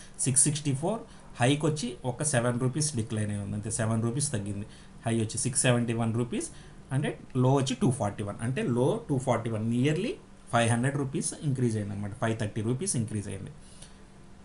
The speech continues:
బోనస్ వచ్చి ఇది కూడా వన్ is to టూ, every టూ బోనస్ షేర్స్‌కి వన్ షేర్ ఫ్రీగా ఇస్తారు, ఫేస్ వాల్యూ వచ్చి టెన్. సేమ్ ఇది కూడా ఫోకస్ చేసుకొని న్యూ, న్యూగా తీసుకునే వాళ్ళు అయితే ఫోకస్ చేసుకొని after ప్రైస్ అడ్జస్టింగ్ తర్వాత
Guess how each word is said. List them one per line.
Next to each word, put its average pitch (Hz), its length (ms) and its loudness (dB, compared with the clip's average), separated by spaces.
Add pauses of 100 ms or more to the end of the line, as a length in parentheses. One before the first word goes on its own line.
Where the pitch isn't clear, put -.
(920)
బోనస్ 143 320 8
వచ్చి 156 180 -4
ఇది 147 140 0
కూడా 165 180 0
వన్ 131 160 6
is 131 120 -4
to 120 120 -4
టూ, 113 60 0 (180)
every 135 360 2
టూ 139 80 2 (120)
బోనస్ 123 320 2
షేర్స్‌కి 120 360 -2
వన్ 120 180 2
షేర్ 139 220 0
ఫ్రీగా 120 340 2 (680)
ఇస్తారు, 120 320 2 (100)
ఫేస్ 127 260 6
వాల్యూ 120 240 4
వచ్చి 117 220 -2
టెన్. 117 200 2 (560)
సేమ్ 151 280 6
ఇది 120 160 4
కూడా 165 160 4 (440)
ఫోకస్ 123 340 0
చేసుకొని 143 320 0 (120)
న్యూ, 123 120 6 (160)
న్యూగా 127 320 4 (180)
తీసుకునే 127 360 2
వాళ్ళు 117 200 4
అయితే 180 220 -4
ఫోకస్ 123 320 0
చేసుకొని 147 340 -4 (400)
after 117 280 -2 (360)
ప్రైస్ 120 300 4
అడ్జస్టింగ్ 117 540 0
తర్వాత 113 360 0